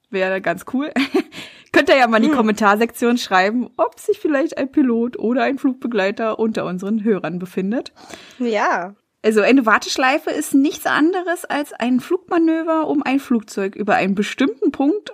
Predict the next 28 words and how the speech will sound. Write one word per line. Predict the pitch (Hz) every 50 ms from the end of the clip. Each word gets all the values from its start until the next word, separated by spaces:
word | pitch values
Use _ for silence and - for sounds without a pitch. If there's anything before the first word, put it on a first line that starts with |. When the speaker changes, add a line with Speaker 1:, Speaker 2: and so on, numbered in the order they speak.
| 381 -
Speaker 1:
auf | - 226 240 262 - - _ _ _ _ _ _ _
Freigaben | - - - - 165 175 185 233 320 311 285 269 269 262 269 277 269 269 -
oder | - 202 190 -
Anweisungen | - 202 214 170 156 160 160 165 160 165 160
warten | 151 147 - - - 185
zu | 175 - 254
lassen. | 247 240 254 - - 330 523 571 _ _ _ _ _ _ _ _ _ _ _ _
Und | - 247 254 220 202
während | 254 302 320 339 330 -
genau | 320 285 277 285 311 359 415
dieser | - 359 349 339 349 330 311
Warteschleife | - 190 170 185 - 277 302 - - 277 269 269 277 294 - - 302 202
sollten | - - - 214 220 247 - - 302
sie | 285 277 247
sich | 247 254 240 -
dem | 269 240
Problem | 226 - - 214 185 180 180 156 165 202 262 330 370 359 -
widmen, | 370 349 - - 403 392 403 427 480 494 466 - _ _
so | _ - - 285 277
machten | 269 254 226 - - - - 339 320
sich | 311 302 294 - - -
auch | - - 262 - -
gleich | - 208 185 190 226 311 - -
der | - 302 277
Flugingenieur | - - - 247 269 277 415 370 359 359 370 359 349 349 330 320 320 339 370 370 392 - _ _ _
in | - 226 220
den | 214 202 185
Wartungsraum, | - 143 147 - - 277 311 302 - - - 269 277 294 330 359